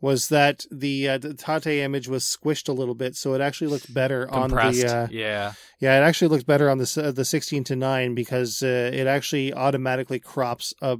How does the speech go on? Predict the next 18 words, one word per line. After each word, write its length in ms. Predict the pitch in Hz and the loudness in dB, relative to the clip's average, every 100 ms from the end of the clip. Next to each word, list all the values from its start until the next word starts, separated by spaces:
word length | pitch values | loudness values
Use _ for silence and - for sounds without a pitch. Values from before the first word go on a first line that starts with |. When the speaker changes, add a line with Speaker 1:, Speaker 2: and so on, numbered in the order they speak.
| 110 | -4
Speaker 1:
a 120 | 139 | -6
bunch 400 | 117 135 131 127 | -2 -2 -2 -4
of 220 | 139 131 | -6 -6
the 100 | 117 | -4
screen 480 | 117 - - 123 131 | -6 -6 -4 -4 -4
off, 420 | 139 156 160 - _ _ _ _ _ _ _ | -6 -8 -10 -18 _ _ _ _ _ _ _
uh, 200 | 127 123 | 0 0
leaving 420 | 120 131 127 127 | 2 2 2 0
the 80 | 120 | -4
picture 380 | - 131 - 120 | -2 -4 -2 -2
more 280 | 120 123 123 | 2 2 4
or 60 | |
less 640 | 120 117 117 - - - - | 2 0 -2 -6 -6 -10 -6
natively 520 | 131 123 120 117 123 | -2 0 0 0 0
displayed, 500 | 117 - - 123 117 | 0 -4 -2 -2 0
which 160 | 123 - | -2 0
is 160 | 120 | 0
nice. 420 | 127 113 101 - | 0 -2 -6 -10